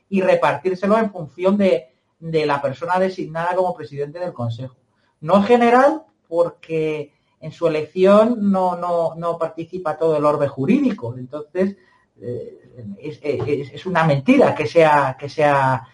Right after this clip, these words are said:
general, ¿no? Los que sufren o, o, o, o, digamos, son sometidos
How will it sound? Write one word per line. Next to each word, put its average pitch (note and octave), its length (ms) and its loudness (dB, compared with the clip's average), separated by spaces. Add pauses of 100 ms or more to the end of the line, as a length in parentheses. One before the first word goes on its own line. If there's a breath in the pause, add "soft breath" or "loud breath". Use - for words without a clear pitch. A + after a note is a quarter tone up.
(120)
general, D3 560 2
¿no? F3+ 140 -2 (180)
Los E3+ 260 4
que E3 280 4 (160 loud breath)
sufren A#3 640 2
o, F3+ 40 -4
o, D#3 840 4
o, C#3 420 -2 (380)
o, C#3+ 40 -2
digamos, G3 460 2
son G3+ 160 -2
sometidos G3 640 -2